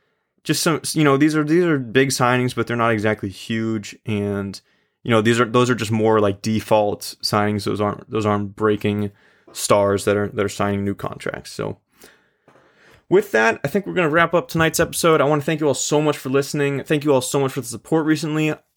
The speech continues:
Two weeks ago, my episode about Dave Portnoy and the stock market, that episode did very well, not just within my community, but I think it actually ended up,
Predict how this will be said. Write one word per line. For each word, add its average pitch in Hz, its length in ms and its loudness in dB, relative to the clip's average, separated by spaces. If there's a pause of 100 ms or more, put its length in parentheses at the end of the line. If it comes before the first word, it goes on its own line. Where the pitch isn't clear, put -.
(140)
Two 220 180 2
weeks 165 220 4
ago, 175 180 0
my 135 200 2
episode 135 400 0
about 120 420 0
Dave 123 260 0
Portnoy 127 720 -2
and 110 360 -4
the 101 80 -12
stock 113 320 2
market, 120 280 0
that 127 160 2
episode 120 460 -2
did 98 300 -4
very 107 560 4
well, 98 420 -2 (320)
not 123 460 0
just 135 260 -2
within 117 320 0
my 110 200 0
community, 135 600 -2 (100)
but 113 200 2
I 110 60 2
think 120 200 -2
it 120 100 2
actually 113 300 0
ended 110 240 0
up, 107 180 0